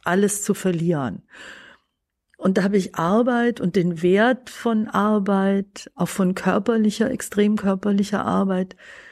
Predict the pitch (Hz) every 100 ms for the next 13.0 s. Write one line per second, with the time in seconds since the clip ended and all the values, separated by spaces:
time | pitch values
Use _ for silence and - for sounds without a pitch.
0 | - - _ _ _ _ _ _ _ _
1 | _ _ _ _ - - 190 254 277 233
2 | - 185 170 180 214 220 - 170 180 -
3 | - 202 180 196 180 175 175 175 175 175
4 | 170 170 175 165 135 180 190 190 - 175
5 | 170 160 165 160 170 - _ _ _ -
6 | 170 165 214 175 175 175 165 175 175 175
7 | 165 175 165 - - 151 147 131 160 165
8 | 170 175 175 - 180 202 - - 175 175
9 | - - 175 190 175 170 165 156 156 160
10 | 180 170 190 185 175 165 156 156 92 -
11 | 147 185 170 170 170 - - - - -
12 | 143 160 - - - 180 185 170 170